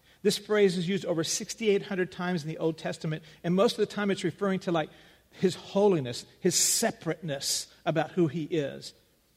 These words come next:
And so Abram's first introduction to God, to Jehovah, was to him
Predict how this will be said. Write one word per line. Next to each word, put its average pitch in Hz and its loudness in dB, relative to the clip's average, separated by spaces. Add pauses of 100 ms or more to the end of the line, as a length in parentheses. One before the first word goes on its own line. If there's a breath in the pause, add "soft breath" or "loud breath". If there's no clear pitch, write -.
(200 soft breath)
And 196 2
so 185 -4
Abram's 233 4
first 233 0
introduction 190 -4
to - -8
God, 160 -2 (220 loud breath)
to 190 -2
Jehovah, 156 2 (380 soft breath)
was 165 4
to 175 -2
him 226 0